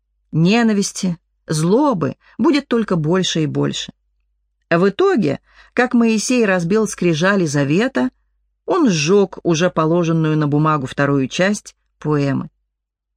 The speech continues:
Когда мы поняли, чего оказались недостойны, все окончательно пошло в разнос.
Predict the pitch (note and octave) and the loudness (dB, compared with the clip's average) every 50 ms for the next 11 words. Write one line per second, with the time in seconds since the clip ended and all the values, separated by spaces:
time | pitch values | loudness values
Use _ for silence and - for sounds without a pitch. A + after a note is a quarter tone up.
0 | _ _ _ _ _ _ - E3+ E3 E3 G#3+ C#4 D4+ C#4+ C4 - - C4+ C#4+ C#4 | _ _ _ _ _ _ -2 0 2 2 2 4 4 2 2 0 0 0 2 2
1 | B3 A3+ G#3 F#3+ F3+ - - G3 A3 A3+ G#3+ - G3+ F#3 G3 G#3 G#3 F#3+ - - | 2 2 2 0 0 0 0 2 2 2 2 2 0 0 2 2 0 0 0 0
2 | G3 G3 F3 F3+ F3 E3+ - - - D4 E4 E4 A#3 F3 C#3 B2+ - - - - | 0 2 2 2 0 0 -2 -4 -2 -2 0 2 2 0 0 -2 -6 -10 -20 -20
3 | - - _ _ _ _ _ - - E4+ F4+ - D4 B3+ A#3+ - C#4+ C#4+ C#4+ - | -20 -20 _ _ _ _ _ -2 0 0 2 2 2 2 2 2 2 0 2 2
4 | C4 B3 B3 A3 - F#3+ F3 - - G3 G3+ F#3+ F#3+ F#3 F3+ D#3+ D3+ D#3 D3+ C#3+ | 2 2 2 2 0 -2 -2 -2 -2 0 0 2 2 0 0 0 0 0 0 0
5 | C#3 C3+ - - - - | 0 -2 -6 -8 -14 -14